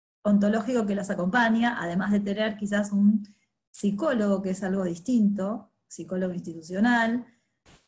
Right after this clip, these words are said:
eh, y además de tener su entrenador físico, o sea, su coach físico. Después, en salud, el desarrollo es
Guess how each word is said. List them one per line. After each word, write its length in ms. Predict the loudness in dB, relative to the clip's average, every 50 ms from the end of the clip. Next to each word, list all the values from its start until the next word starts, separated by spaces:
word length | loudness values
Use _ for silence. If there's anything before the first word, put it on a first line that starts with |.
| _ _
eh, 540 | -4 -4 -2 -2 -2 0 0 0 0 -2 0 0
y 140 | 0 2
además 340 | 4 4 4 4 4 2 2
de 100 | 2 0
tener 320 | 0 0 0 2 0 0 -2
su 280 | -2 -2 -2 0 2
entrenador 920 | 2 0 0 0 0 0 0 2 2 2 4 4 4 2 2 0 -4 -8 -18 _ _ _ _ _ _ _
físico, 480 | 0 2 2 2 2 -2 -6 -6 -6 -8
o 40 | -8
sea, 160 | -6 -8 -6
su 140 | -8 -6 -2
coach 360 | 0 2 2 2 0 -4 -8 -14 _ _
físico. 640 | _ -2 0 2 2 0 -2 -8 -12 -12 -14 -12 -12 -10
Después, 380 | -10 -10 -4 -2 -2 -2 -4 -6 -8
en 160 | -8 -8 -8
salud, 720 | -8 -8 -4 0 2 2 4 4 4 2 2 0 -2 -8 -14 _
el 120 | -8 -6 -6
desarrollo 640 | -6 -4 -4 -4 -2 0 -2 -2 -2 -2 -2 0 0
es 420 | 0 0 0 -2 -4 -6 -12